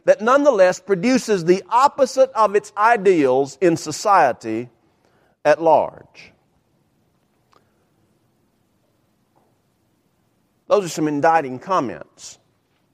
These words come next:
And we might stop and say, "Well, that's, that's a, that's a bit of an alarmist statement. Th-, that's overkill statement," but I'm not sure it is.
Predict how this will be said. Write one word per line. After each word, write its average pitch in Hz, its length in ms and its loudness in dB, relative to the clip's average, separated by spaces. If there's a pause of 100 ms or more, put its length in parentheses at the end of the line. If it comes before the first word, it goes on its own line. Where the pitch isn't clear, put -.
(1700)
And 170 140 0
we 208 80 2
might 262 260 0
stop 208 380 2
and 165 80 -12
say, 175 100 -2
"Well, 190 160 2
that's, 185 200 -4
that's - 280 -8
a, 160 60 -6
that's 175 240 -2
a - 20 -10
bit 151 160 2
of 131 80 2
an 123 60 -6
alarmist 127 840 0
statement. 160 640 0
Th-, 151 180 2
that's 160 240 -4
overkill 165 640 0
statement," 143 540 0
but - 100 -12
I'm 269 160 0
not 247 220 -4
sure 214 360 2
it 170 200 -4
is. 143 280 2